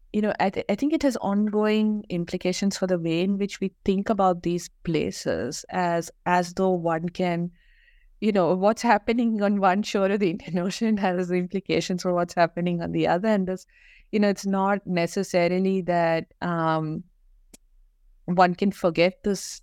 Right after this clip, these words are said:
that not so long ago moment <laughs> and, um, yeah, uh,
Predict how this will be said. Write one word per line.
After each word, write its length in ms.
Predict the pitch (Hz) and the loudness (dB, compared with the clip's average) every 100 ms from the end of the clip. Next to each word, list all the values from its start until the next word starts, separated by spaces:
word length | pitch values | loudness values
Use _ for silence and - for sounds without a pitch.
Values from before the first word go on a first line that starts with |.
| _ | _
that 280 | 160 - - | 0 0 -2
not 420 | 170 185 202 226 - | -8 -2 0 0 0
so 160 | 254 | 0
long 360 | 214 175 170 214 | 2 2 2 0
ago 260 | 185 175 170 | 0 -2 -2
moment 540 | 151 147 220 - - _ | -2 -2 -6 -8 -16 _
<laughs> 360 | - - 320 277 | -4 2 2 4
and, 400 | 302 262 254 247 - - 262 - | 4 4 0 -2 -10 -20 -16 0
um, 600 | 180 175 165 156 175 208 | 4 4 4 0 -4 -8
yeah, 420 | 190 175 165 - - | 0 4 4 2 -4
uh, 100 | - | -4